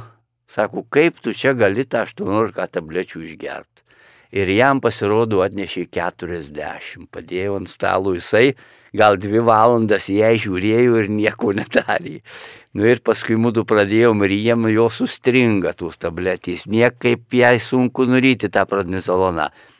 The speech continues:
Perkelia mus į kitą palatą, jau į šeši žmonės,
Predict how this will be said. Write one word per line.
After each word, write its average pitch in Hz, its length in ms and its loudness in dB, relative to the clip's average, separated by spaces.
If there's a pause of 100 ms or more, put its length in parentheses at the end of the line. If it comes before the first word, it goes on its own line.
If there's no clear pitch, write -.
(800)
Perkelia 120 540 4
mus 120 220 0
į 113 120 0
kitą 117 320 0
palatą, 101 600 4
jau 110 220 0 (100)
į 101 320 -6
šeši - 440 -6
žmonės, 113 440 0